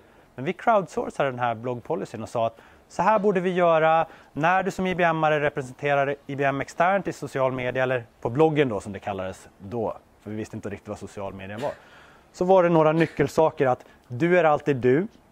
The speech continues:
Du talar om att du jobbar för I B M, men du talar om att det här är dina egna åsikter. Det var essensen av den här. Den ligger externt, så man kan gå ut och titta på den om man är intresserad av att se exakt vad som står i den.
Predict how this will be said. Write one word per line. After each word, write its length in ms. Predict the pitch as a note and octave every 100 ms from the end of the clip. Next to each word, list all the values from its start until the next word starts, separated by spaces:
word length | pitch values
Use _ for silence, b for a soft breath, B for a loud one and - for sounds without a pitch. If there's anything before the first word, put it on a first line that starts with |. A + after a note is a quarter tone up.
| _ _ _ _ _ _ _ _
Du 100 | D#3
talar 320 | - E3+ E3
om 220 | F3 G3+
att 120 | F3
du 120 | E3 D#3
jobbar 300 | D#3 C#3 D3
för 140 | D#3+
I 100 | D#3
B 100 | D3
M, 260 | C#3+ C#3+ -
men 140 | D3
du 60 | D3
talar 220 | D3+ D3
om 120 | D3
att 100 | C#3+
det 60 | -
här 160 | C3 C3+
är 40 |
dina 220 | C3 C#3
egna 360 | D3+ C3+ B2 C#3
åsikter. 560 | C3 - G#3 - F#2+ F2+
Det 100 | D#3
var 260 | F3 D#3+ D#3+
essensen 580 | C#3 G3 F#3+ F3 D3
av 100 | B2
den 120 | F#2+ F#2
här. 160 | F2 - b b b
Den 120 | D3+
ligger 240 | F3+ F#3 F#3+
externt, 400 | F#3 - B2 G#2+
så 60 |
man 100 | B2+
kan 120 | B2 C3
gå 60 |
ut 100 | C3
och 60 | -
titta 240 | B2+ -
på 120 | -
den 80 | B2
om 60 | G#2+
man 100 | G#2
är 40 |
intresserad 360 | G#2 G#2+ B2+ A2
av 80 | G#2+
att 60 |
se 120 | -
exakt 400 | A2+ - D#3 -
vad 100 | A2+
som 120 | A2+ A#2+
står 280 | - D#3
i 60 | E2+
den. 140 | -